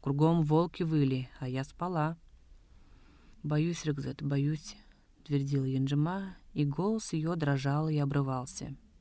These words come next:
«Иди к нам», сказал тогда Рыкзет, «и живи, пока твой муж не приедет. И нам с Исыгмой будет веселее, только не горюй». Янджима в тот же день переселилась к Рыкзет.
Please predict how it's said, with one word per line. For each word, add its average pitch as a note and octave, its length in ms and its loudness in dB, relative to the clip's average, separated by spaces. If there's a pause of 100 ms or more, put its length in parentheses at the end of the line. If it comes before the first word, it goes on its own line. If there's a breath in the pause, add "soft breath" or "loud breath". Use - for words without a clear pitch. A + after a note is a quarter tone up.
(480 soft breath)
«Иди F3 280 2
к - 80 -8
нам», F3 340 2 (400)
сказал D#3 340 -4
тогда D#3+ 260 0
Рыкзет, D#3 420 -2 (120)
«и D#3+ 60 0
живи, D3+ 440 2 (220)
пока C#3 200 -2
твой C#3 160 2
муж D#3+ 260 2
не E3 60 -2
приедет. C#3+ 540 -2 (460 soft breath)
И C#3+ 100 4
нам D3+ 240 4
с - 80 -8
Исыгмой G3 360 0
будет F#3 260 0
веселее, E3 600 0 (380)
только C#3 340 -4
не F#3 140 -4
горюй». F#3+ 440 0 (800)
Янджима E3+ 540 4
в - 80 -2
тот G#3 240 0
же F3+ 120 2
день F#3 320 2
переселилась D#3 760 0
к - 100 -10
Рыкзет. D3 480 -4